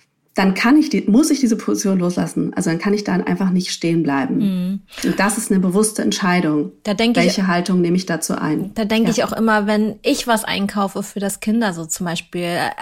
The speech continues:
Speaker 2: ähm, Anziehsachen oder wenn mein Mann was <laughs> einkauft für das Kind, dann ist es immer so, ähm, er fragt mich <laughs> vorher, ist das okay, wenn ich, äh, Milena diesen Anzug, äh, diesen Jogginganzug kaufe
Speaker 1: Mhm.
Speaker 2: oder die und die Schuhe?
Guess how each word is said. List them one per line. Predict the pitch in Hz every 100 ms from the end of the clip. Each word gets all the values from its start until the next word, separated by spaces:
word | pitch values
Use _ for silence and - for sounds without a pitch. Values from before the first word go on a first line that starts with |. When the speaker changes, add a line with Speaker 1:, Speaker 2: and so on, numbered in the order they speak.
| -
Speaker 2:
ähm, | 202 202
Anziehsachen | - 226 220 202 190 185 180 180
oder | - 190 170 165
wenn | 185 185
mein | 185
Mann | 190 208 214
was | 196 190 - _ _ _
<laughs> | _ _ _
einkauft | 226 - - 202 202 -
für | 196
das | 196 202 -
Kind, | 233 285 - - -
dann | - 233
ist | 254
es | 262
immer | 247 233 220
so, | 226 226 233 - - - - _
ähm, | 220 214 214 214 208 _ _
er | - 247
fragt | 294 - 277 277
mich | 254 214 -
<laughs> |
vorher, | - 247 285 269 277 - 508 453 277 _
ist | - 240
das | 240
okay, | 214 247
wenn | 220 214
ich, | - 202 -
äh, | 208 196 190 -
Milena | 208 202 202 196 185 _ _
diesen | 208 185 180 175 202
Anzug, | - 202 202 247 -
äh, | 196
diesen | 196 185
Jogginganzug | 185 185 214 233 240 247
kaufe | 233 233 240 196
Speaker 1:
Mhm. | 196 - - -
Speaker 2:
oder | 196 190
die | 185 196
und | 196 185
die | 185
Schuhe? | - 208 202 254